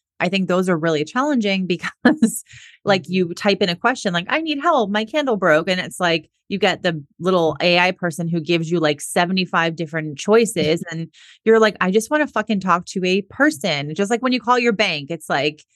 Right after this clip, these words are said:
Speaker 1: do you
Speaker 2: Yeah.
Speaker 1: want, are you a returning customer? Are you a new customer? Press one for this, press three if you're, like, an alien. And you
Speaker 2: Yeah,
Speaker 1: sit
Speaker 2: yeah.
Speaker 1: there for, for ten minutes, unless you start screaming into the phone, like,
Speaker 2: Yeah.
Speaker 1: "Customer support, customer <laughs> service person."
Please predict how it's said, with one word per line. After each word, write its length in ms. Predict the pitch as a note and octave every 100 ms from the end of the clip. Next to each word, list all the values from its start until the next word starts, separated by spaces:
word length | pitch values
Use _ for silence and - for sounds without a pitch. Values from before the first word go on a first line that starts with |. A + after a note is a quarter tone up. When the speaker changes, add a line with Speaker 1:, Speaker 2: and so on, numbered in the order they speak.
| _ _ _ A4+ C5
Speaker 1:
do 80 | D#4+
you 80 | D4+
Speaker 2:
Yeah. 160 | A#3+
Speaker 1:
want, 200 | F3+ G#3 -
are 80 | G#3+
you 180 | D#4+ F#4
a 60 |
returning 440 | F4+ F#4 F#4+ F4+ C#4+
customer? 460 | G3+ F#3 F#3 F3
Are 140 | - B3+
you 140 | D4+
a 40 | D#4+
new 140 | D#4
customer? 480 | D4+ C#4+ - F3+ E3
Press 340 | - D4 C#4+
one 260 | C#4+ D4 D4
for 160 | C#4 D#4
this, 300 | C#4 F3 -
press 280 | - B3+ -
three 180 | C#4+ C#4+
if 140 | C#4
you're, 160 | C4+ C4
like, 180 | B3+ C4+
an 80 | C4
alien. 600 | C4 A3 E3 D3 D3 D#3
And 320 | F#3 F3+ F#3+ - - _
you 140 | A#3+
Speaker 2:
Yeah, 60 | G#4+
Speaker 1:
sit 120 | D4+
Speaker 2:
yeah. 120 | G4 C#4+
Speaker 1:
there 200 | - C#4 -
for, 100 | F#4+ - -
for 100 | D#4+
ten 260 | - D#4 D4+
minutes, 300 | F4 D4+ C4+
unless 300 | A3 A3+ -
you 100 | C4+
start 220 | C#4 A3+
screaming 400 | - - B3+ B3+
into 180 | A#3+ A#3+
the 100 | G#3+
phone, 400 | A3 C4 C#4 C4
like, 320 | A#3 A3 G3 _ _
Speaker 2:
Yeah. 60 | -
Speaker 1:
"Customer 480 | C#4 C#4+ D4 C#4+ C#4+
support, 600 | - - D4+ C#4+ G#3+ - -
customer 400 | D#4 D#4 E4+ E4+
<laughs> 0 |
service 480 | D#4+ - C#4 - C4+
person." 540 | D#4+ E4 C#4+ G#3 F3